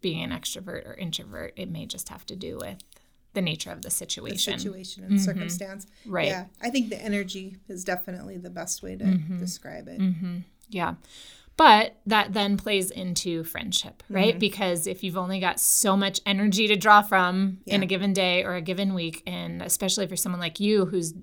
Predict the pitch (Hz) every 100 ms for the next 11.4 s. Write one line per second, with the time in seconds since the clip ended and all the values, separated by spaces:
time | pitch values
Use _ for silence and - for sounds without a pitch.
0 | - 190 196 202 160 - 220 220 180 160
1 | 160 165 - _ 190 185 - _ 185 170
2 | 160 208 185 - 196 220 190 175 175 165
3 | 175 170 160 139 160 165 165 - _ _
4 | - - - - 208 208 175 - - -
5 | _ _ _ _ - 208 262 277 262 262
6 | 247 240 233 226 220 - 226 190 180 185
7 | 185 _ _ _ _ 233 269 294 - -
8 | 208 208 208 202 - - - - 220 226
9 | 240 320 359 359 311 302 330 294 196 208
10 | 254 226 185 196 - - - _ - 214
11 | 180 170 196 208